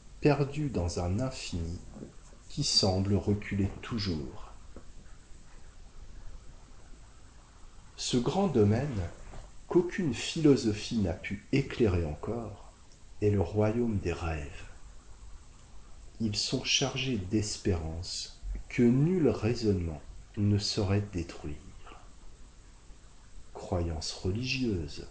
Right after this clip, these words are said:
croyances politiques, croyances de tout ordre y trouvent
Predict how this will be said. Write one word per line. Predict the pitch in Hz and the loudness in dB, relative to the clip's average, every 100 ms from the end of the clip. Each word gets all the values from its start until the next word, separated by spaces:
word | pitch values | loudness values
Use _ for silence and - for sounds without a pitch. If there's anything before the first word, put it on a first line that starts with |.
| - - | -14 -12
croyances | - - 95 90 87 - - - | -8 0 0 2 -2 -4 -6 -2
politiques, | 120 127 135 - 101 - - - - - - - - - - | 0 0 -6 -8 -8 -10 -16 -16 -16 -14 -14 -14 -16 -14 -10
croyances | - 147 156 170 147 - | 0 6 6 6 4 2
de | 98 82 - | -2 -2 -6
tout | - 110 - | -10 -8 0
ordre | 101 95 - - 85 - - - - - - - - | 0 0 -4 -8 -10 -10 -16 -16 -16 -18 -18 -12 -8
y | 113 | -6
trouvent | - - 160 151 | -4 0 0 0